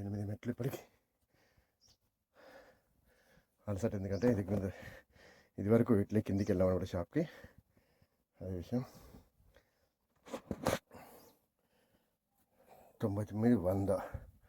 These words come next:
నూట ఒకటి, నూట రెండు, నూట మూడు, నూట నాలుగు, నూట ఐదు, నూట ఆరు, నూట ఏడు, నూట ఎనిమిది, నూట తొమ్మిది, నూట పది, నూట పదకొండు, నూట పన్నెండు, నూట పదమూడు, నూట పద్నాలుగు, నూట పదహైదు, నూట పదహారు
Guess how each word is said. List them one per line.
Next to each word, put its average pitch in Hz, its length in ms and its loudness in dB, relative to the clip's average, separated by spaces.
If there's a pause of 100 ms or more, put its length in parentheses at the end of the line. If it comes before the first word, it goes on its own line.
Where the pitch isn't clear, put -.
(680)
నూట 101 260 0 (160)
ఒకటి, 110 260 2 (100)
నూట 98 200 2 (140)
రెండు, 98 260 2 (160)
నూట 92 200 -4 (180)
మూడు, 107 220 -4 (920)
నూట 92 200 -4 (140)
నాలుగు, 107 340 2 (960)
నూట 95 200 -6
ఐదు, 98 340 -2
నూట 95 240 -4
ఆరు, 95 240 0
నూట 98 280 -6
ఏడు, 98 300 -2 (920)
నూట 92 200 -6
ఎనిమిది, 104 380 2
నూట 92 200 -2
తొమ్మిది, 101 340 0
నూట 98 180 -2
పది, 104 280 -2 (1200)
నూట 98 160 -4
పదకొండు, 101 500 4
నూట 101 180 0
పన్నెండు, 104 480 0 (1200)
నూట 104 160 -2
పదమూడు, 101 420 2
నూట 107 200 2
పద్నాలుగు, 107 480 2
నూట 101 180 0
పదహైదు, 104 420 2
నూట 98 200 0
పదహారు 107 460 0